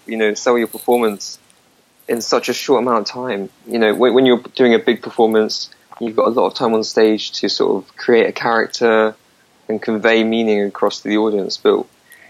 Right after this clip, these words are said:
in the competitions, it's very hard, you know, to try and show the audience and the panel of judges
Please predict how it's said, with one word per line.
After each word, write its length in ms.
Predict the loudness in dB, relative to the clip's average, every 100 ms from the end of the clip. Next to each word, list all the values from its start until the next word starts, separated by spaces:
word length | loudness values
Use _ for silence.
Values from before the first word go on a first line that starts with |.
| _
in 120 | -2 -2
the 80 |
competitions, 540 | 0 -2 0 -2 0 -4
it's 140 | -2
very 240 | 2 2 2
hard, 420 | 2 0 -2 -8
you 140 | -6
know, 120 | -6
to 140 | -6 -10
try 300 | -2 0 2
and 240 | -2 -8 -14 _ _
show 540 | -8 0 2 2 -2
the 140 | -4 -6
audience 420 | -4 -6 -6 -6
and 120 | -6
the 80 | -6
panel 360 | -6 -4 -4
of 80 | -2
judges 560 | -2 0 0 -2 -8